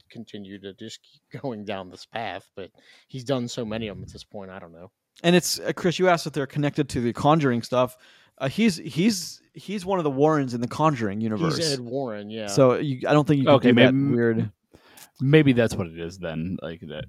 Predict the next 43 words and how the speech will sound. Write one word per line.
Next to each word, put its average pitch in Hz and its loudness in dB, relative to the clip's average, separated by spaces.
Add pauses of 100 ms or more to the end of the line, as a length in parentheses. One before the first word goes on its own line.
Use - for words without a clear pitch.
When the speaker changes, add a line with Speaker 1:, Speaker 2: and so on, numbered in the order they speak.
(160)
Speaker 3:
yep, 107 -6
that 98 -10
color 90 -8
springing 90 -6
to 78 -10
my 85 -10
mind 78 -10
with - -14
it 85 -8
all. 92 -8 (500)
Speaker 2:
No, 165 2
I 135 2
mean, 147 2
it's, 160 0
it's, 175 2
I'm 147 4
sure 175 6
a 151 8
lot 143 10
of 127 2
people 131 2
assume 135 6
they 123 4
are 110 6
all 113 6
connected. 104 -6 (640)
Uh, 117 -6
and 123 0
I'm 143 2
pretty 277 2
sure 202 4
Lee 185 2
Wannell, 185 6
the 139 0
guy, 147 2
I'm 147 -4
pretty 285 -6
sure 269 -6
he, 226 -6 (320)
he's 240 0
the 269 2
one 202 6
that 156 2